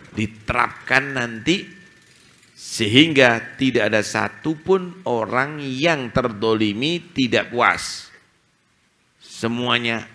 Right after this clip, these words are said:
akan dihakimi oleh Allah Subhanahu wa taala. Silahkan mungkin Anda menang di dunia karena sogokan Anda atau yang lainnya.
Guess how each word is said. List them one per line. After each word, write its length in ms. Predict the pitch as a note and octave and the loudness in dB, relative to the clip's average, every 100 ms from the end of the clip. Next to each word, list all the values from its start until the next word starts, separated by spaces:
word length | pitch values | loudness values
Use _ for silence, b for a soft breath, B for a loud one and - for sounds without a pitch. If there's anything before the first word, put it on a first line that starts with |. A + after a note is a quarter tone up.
| G#2+ | 0
akan 720 | A2 G2+ - A2+ G#2+ F#2 E2+ | 0 0 -4 -2 -2 -4 -6
dihakimi 1040 | G2+ G2 D#2 G2 G2 F#2+ - D#3+ F3+ A#2 E2+ | -2 -2 -2 0 0 -2 -4 -2 -2 -2 -4
oleh 160 | F#2+ | -6
Allah 220 | C2 F#2 F2 | -4 -4 -4
Subhanahu 400 | F2+ E2 D#2 C2+ | -4 -4 -4 -10
wa 80 | |
taala. 300 | - A1+ - - _ _ _ _ _ _ _ _ | -12 -12 -14 -18 _ _ _ _ _ _ _ _
Silahkan 640 | - E2+ D#2 - F2 F2+ | -12 -10 -10 -6 -6 -6
mungkin 400 | D#2+ D#2+ F#2 F2 | -10 -10 -8 -8
Anda 240 | D#2 E2+ | -8 -8
menang 720 | D#2+ D#2+ D#2+ E2 D#2+ D#2+ D2 - _ _ b b b _ | -8 -10 -12 -10 -10 -12 -18 -20 _ _ b b b _
di 160 | F2+ F2 | -8 -6
dunia 640 | F2 E2 E2 D#2+ D2 D2 | -6 -2 0 0 -2 -6
karena 640 | E2 C#2+ E2 F#2 F#2+ F2+ | -8 -6 -4 -2 0 -2
sogokan 640 | - D#2+ D#2 D#2 D#2 E2+ D#2+ | -8 -8 -8 -8 -6 -6 -6
Anda 480 | - E2+ E2+ E2+ - | -8 -10 -8 -8 -8
atau 240 | E2 D2+ | -10 -10
yang 80 | D#2 | -8
lainnya. 320 | D2+ D2+ | -8 -10